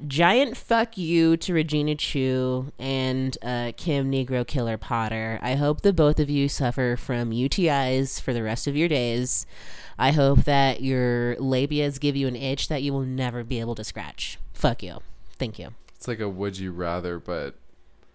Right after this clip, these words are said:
Speaker 2: you only get one choice.
Speaker 1: <laughs> That's right. Yeast infections forever.
Speaker 2: Mm-hmm.
Speaker 1: So how about that?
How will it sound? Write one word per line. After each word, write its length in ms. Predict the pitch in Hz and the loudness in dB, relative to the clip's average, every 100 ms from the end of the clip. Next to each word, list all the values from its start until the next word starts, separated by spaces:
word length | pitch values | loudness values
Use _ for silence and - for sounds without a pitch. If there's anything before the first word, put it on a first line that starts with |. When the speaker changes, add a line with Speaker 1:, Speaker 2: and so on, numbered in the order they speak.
| - - | -20 -8
Speaker 2:
you 120 | 104 | -6
only 140 | 92 | -4
get 140 | 90 64 | -6 -6
one 180 | 78 87 | -8 -10
choice. 560 | - 80 87 - - - 254 - 269 | -8 -8 -8 -10 -8 2 4 10 10
Speaker 1:
<laughs> 340 | - 320 - | 10 10 10
That's 220 | 214 175 | 10 8
right. 220 | 170 135 | 4 4
Yeast 260 | 156 160 - | 2 2 2
infections 480 | 156 143 - 135 120 | 0 0 -2 -2 0
forever. 400 | 120 107 101 90 | 0 -2 -2 -4
Speaker 2:
Mm-hmm. 140 | 110 95 | -4 -2
Speaker 1:
So 300 | 120 113 110 | -2 -2 -6
how 80 | - | -6
about 220 | 117 110 | -4 -4
that? 160 | 92 | -6